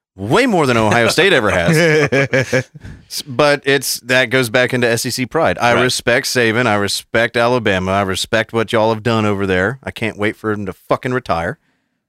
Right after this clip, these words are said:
Speaker 1: But until he has, and he's the, he's the fucking man, hey, go out there and make us proud.
Speaker 3: I'm guessing we got at least another five years with him.
Speaker 1: Well, and some other news that has come out,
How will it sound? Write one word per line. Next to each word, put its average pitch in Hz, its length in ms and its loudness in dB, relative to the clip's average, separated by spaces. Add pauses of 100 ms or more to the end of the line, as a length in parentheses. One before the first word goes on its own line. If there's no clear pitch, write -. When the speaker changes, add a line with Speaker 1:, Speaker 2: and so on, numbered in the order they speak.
Speaker 1:
But 120 380 2 (800)
until 139 420 2
he 156 120 2
has, 185 400 2
and 143 180 0
he's 147 320 -4 (180)
the, 117 240 -4 (100)
he's 123 340 -6
the 143 100 -2
fucking 165 380 -2
man, 180 420 0 (600)
hey, 117 200 -2
go 101 240 -2
out 131 160 2
there 143 220 4
and 92 260 -2
make 120 240 -2
us 127 140 -2
proud. 98 600 0 (560)
Speaker 3:
I'm 117 140 -4
guessing 101 320 -2
we 95 100 -2
got 92 180 0
at 82 100 -6
least 87 240 -6
another 78 240 -8
five 76 340 -10
years 73 300 -10
with 69 140 -14
him. 67 120 -16 (360)
Speaker 1:
Well, 131 460 2 (340)
and 117 220 0
some 123 140 -2
other 226 140 2
news 123 200 0
that 101 80 0
has 90 180 -4
come 95 200 0
out, 87 280 -2